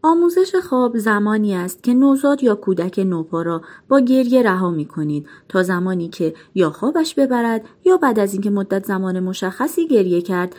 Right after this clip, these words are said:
شما بعد از چند دقیقه به اتاقش می‌روید. اما هر شب به تدریج آن چند دقیقه را طولانی تر می‌کنید. تحقیقاتی وجود دارد که می‌گوید این نوع شرطی سازی باعث می‌شود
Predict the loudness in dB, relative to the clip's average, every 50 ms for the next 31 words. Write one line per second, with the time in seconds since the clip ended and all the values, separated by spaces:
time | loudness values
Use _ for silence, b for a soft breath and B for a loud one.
0 | B B B -8 -4 -2 0 0 0 0 0 0 0 -2 -2 -4 -8 -6 -2 -2
1 | -2 0 -2 -2 -2 -2 -2 0 0 0 0 2 2 0 0 -2 -4 -12 _ -6
2 | -4 -4 -2 -4 -4 -8 -8 -8 -10 -10 -10 -10 -10 -8 -10 -12 -12 -14 -18 -18
3 | _ b b b b b b -2 0 0 0 0 0 -2 -2 -2 -4 -2 -2 -2
4 | -2 -2 B B B B B -2 -2 -2 -2 -6 -4 -4 -2 -2 -2 -2 -2 B
5 | B B B B 2 2 2 2 2 0 0 0 0 -2 -4 -4 -4 -4 -4 -2
6 | -2 -2 -2 -4 -2 0 0 0 2 0 -2 -4 -6 -6 -6 -8 -6 -6 -6 -8
7 | -10 -12 -12 -12 -10 -10 -12 -14 b b b b b -4 -2 -2 -2 -2 -4 -4
8 | -2 -2 -2 -2 -4 -2 -2 -2 0 0 -2 -2 0 -2 -2 0 -2 -4 -6 -8
9 | -4 -4 -4 -4 B B B B B B 4 4 6 6 6 4 4 4 4 2
10 | 0 0 0 2 4 6 6 6 4 2 2 0 0 0 0 -2 -4 -8 -8 -4
11 | -2 -2 -2 -2 -2 -2 -4 -4 B B B B B _ 2 2 4 2 0 0
12 | 0 0 0 0 0 0 0 0 0 0 -2 -2